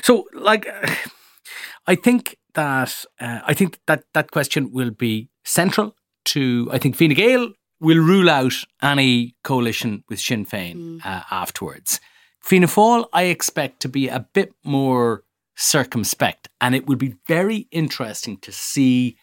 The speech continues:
Speaker 1: how Fianna Fáil manages that question over the course of the election campaign, because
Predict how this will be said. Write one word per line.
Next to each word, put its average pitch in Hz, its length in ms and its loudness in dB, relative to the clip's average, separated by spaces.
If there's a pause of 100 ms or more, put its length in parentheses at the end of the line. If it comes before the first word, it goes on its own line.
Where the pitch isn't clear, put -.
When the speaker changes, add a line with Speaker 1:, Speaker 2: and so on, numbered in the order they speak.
(120)
Speaker 1:
how 139 520 2
Fianna 127 340 -2
Fáil 107 440 -8 (280)
manages 123 840 -2
that 110 280 -10
question 98 440 -10 (160)
over 160 300 6
the 160 80 -2
course 101 480 -2 (100)
of 98 420 0 (360)
the 98 400 -2
election 101 600 -6 (180)
campaign, 95 680 -4 (280)
because 120 1120 2